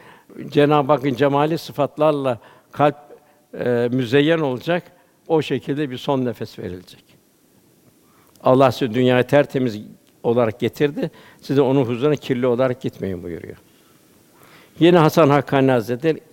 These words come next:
kendi o zamanki mıntıkasını bildiriyor. "Türkistan'dan Şam'a kadar birinin parmağına batan diken benim parmağıma batmıştır." Bir merhamet. "Birinin ayağına çarpan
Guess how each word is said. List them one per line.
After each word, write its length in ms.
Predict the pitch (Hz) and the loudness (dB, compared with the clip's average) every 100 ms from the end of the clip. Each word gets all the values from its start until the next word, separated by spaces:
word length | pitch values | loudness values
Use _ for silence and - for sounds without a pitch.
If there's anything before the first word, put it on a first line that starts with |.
| - - _ - | -20 -20 _ 0
kendi 300 | 143 147 160 | 2 4 2
o 180 | 160 147 | 0 2
zamanki 380 | 151 147 131 | 2 0 0
mıntıkasını 680 | 143 139 - 139 113 139 127 | -2 -2 -4 -8 -6 -4 -4
bildiriyor. 500 | 123 101 110 143 180 - _ - _ _ - | -6 -6 -8 -6 -8 -12 _ -20 _ _ -4
"Türkistan'dan 760 | 151 151 160 - 156 160 160 | -4 -2 -2 4 4 4 2
Şam'a 300 | - 165 170 | 2 0 0
kadar 380 | 160 143 131 123 | 0 0 0 0
birinin 320 | 160 156 139 | 0 0 -2
parmağına 680 | - 147 143 147 160 151 120 | 0 2 2 0 0 0 -2
batan 360 | 143 156 143 | -2 -2 -4
diken 340 | 135 175 170 147 | -4 -4 -4 -2
benim 200 | 156 151 | -4 -4
parmağıma 560 | 135 131 117 113 117 | -4 -2 -4 -6 -8
batmıştır." 540 | 104 - 104 - - - _ _ _ _ _ _ _ _ _ _ _ _ _ | -10 -14 -18 -20 -20 -20 _ _ _ _ _ _ _ _ _ _ _ _ _
Bir 60 | 123 | -4
merhamet. 500 | 110 104 98 107 95 - - _ _ - - _ - | -2 -2 -4 -6 -6 -14 -20 _ _ -20 -20 _ 4
"Birinin 320 | 175 185 180 | 6 6 6
ayağına 460 | 160 151 151 165 | 6 6 6 4
çarpan 540 | 156 156 143 151 143 | 2 2 2 0 -2